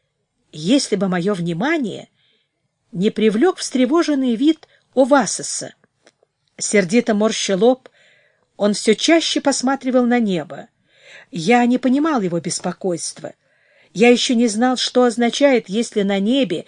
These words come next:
как в тот вечер, начинает нагромождаться все больше туч, которые, как огромные стрелы,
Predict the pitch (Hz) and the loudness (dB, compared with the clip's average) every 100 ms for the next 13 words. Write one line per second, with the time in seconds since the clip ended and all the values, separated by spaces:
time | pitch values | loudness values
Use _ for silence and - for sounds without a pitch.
0 | - _ 190 - 185 165 175 302 311 - | -16 _ -6 -4 -6 -6 0 2 2 -4
1 | - _ _ - - _ 190 240 - 262 | -8 _ _ -20 -20 _ 0 2 2 0
2 | 311 294 - 220 226 226 190 262 269 - | 2 0 -2 -2 0 0 2 0 -2 -6
3 | 202 - 196 262 220 247 - - 302 - | -4 -2 2 2 0 -6 -4 0 0 0
4 | - - _ - - - - 214 285 277 | -6 -8 _ -20 -20 -18 -2 2 4 4
5 | 262 262 226 247 240 302 277 269 240 - | 4 2 2 2 2 2 2 0 -2 -4
6 | - 285 311 202 175 | 0 2 4 2 -2